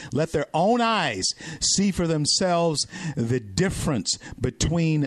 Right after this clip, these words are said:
the lawmaking abilities of Republicans, Democrats, conservatives, and progressive liberals. Derek, I just applaud you on that, man.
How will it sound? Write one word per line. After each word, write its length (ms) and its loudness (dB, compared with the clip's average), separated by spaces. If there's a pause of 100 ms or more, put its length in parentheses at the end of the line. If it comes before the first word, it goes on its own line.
the 140 0
lawmaking 640 2 (320)
abilities 520 0 (200)
of 180 0
Republicans, 600 0
Democrats, 480 0
conservatives, 580 0 (240)
and 220 0
progressive 520 0 (360)
liberals. 500 2 (240)
Derek, 320 2
I 120 2
just 280 0
applaud 580 0
you 300 0 (300)
on 440 2
that, 540 0
man. 340 0